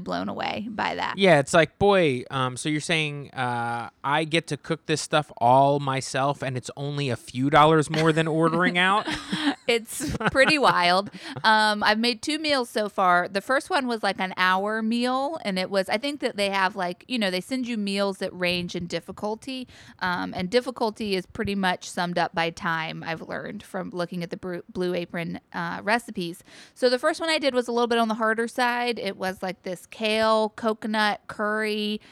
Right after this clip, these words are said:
Speaker 1: um, with lentils, and it was just absolutely delicious.
Speaker 2: There was a chutney involved.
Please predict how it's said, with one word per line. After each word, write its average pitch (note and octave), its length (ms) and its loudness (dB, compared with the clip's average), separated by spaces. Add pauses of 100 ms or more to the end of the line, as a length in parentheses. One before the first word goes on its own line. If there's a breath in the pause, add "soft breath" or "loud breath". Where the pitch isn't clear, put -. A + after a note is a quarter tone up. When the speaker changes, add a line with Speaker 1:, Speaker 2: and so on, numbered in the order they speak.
(260 loud breath)
Speaker 1:
um, E3+ 440 0
with E3+ 200 -6
lentils, A#3+ 800 2
and F#3+ 100 -2
it D3 80 -8
was F3 140 -6
just - 400 -8 (360 soft breath)
absolutely A3 1200 0 (140)
delicious. F3 680 -6
Speaker 2:
There E3 100 4
was D3+ 120 4
a D3 60 2
chutney C#3+ 500 2
involved. B2 680 2